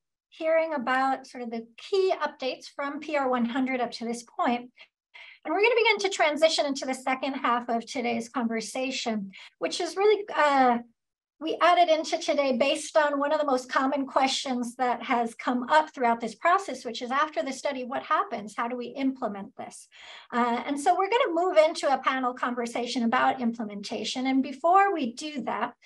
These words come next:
we want you to go to the link that's gonna be shared here in the chat, another poll E V link. This is a, it's gonna help us form a word cloud. And what we wanna know is what organizations or entities, who are those key stakeholders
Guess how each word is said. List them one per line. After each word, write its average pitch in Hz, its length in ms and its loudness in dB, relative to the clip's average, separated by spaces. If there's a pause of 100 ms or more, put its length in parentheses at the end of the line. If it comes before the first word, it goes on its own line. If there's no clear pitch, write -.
(300)
we 370 60 -6
want 415 200 6
you 440 200 4
to 269 320 -8
go 349 200 8
to 415 180 2
the 339 80 8
link 269 400 -2
that's 285 220 0
gonna 269 180 0
be 247 120 0
shared 277 380 0
here 294 260 0
in 262 220 -2
the 247 100 -2
chat, 247 520 -4 (520)
another 262 560 4
poll 302 320 6
E 285 180 -8
V 254 140 -4
link. 247 200 -6
This 403 160 -6
is 453 140 0
a, 330 360 6
it's 349 120 0
gonna 480 160 2
help 427 160 4
us 359 160 2
form 339 240 4
a 302 80 6
word 262 420 0
cloud. 233 280 -2
And 269 80 -2
what 359 160 8
we 453 160 2
wanna 392 260 4
know 247 380 4 (400)
is 330 100 -10
what 466 240 0
organizations 294 1300 2
or 208 260 -6
entities, 302 960 -4
who 415 120 -2
are 415 120 4
those 247 240 2 (100)
key 349 320 -2
stakeholders 254 920 -2